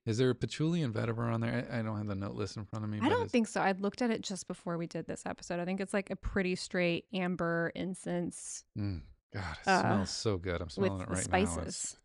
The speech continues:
Speaker 1: Yeah, I love it. Um, the other one that w-, we kinda disagree on a little bit is I really like Broom.
Speaker 2: Roma's not doing it for me.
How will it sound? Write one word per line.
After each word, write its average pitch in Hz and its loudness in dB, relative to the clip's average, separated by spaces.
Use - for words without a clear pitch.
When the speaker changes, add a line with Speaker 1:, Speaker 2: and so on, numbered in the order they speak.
Speaker 1:
Yeah, 90 2
I 87 4
love 85 -2
it. - -14
Um, 101 4
the 131 6
other 233 6
one 226 4
that 156 4
w-, 143 0
we 139 6
kinda 139 8
disagree 127 4
on 120 6
a 107 4
little 101 2
bit 98 2
is 101 0
I 151 6
really 285 4
like 135 2
Broom. 98 -2
Speaker 2:
Roma's 262 0
not 196 -4
doing 208 -6
it 214 -10
for 175 -8
me. - -8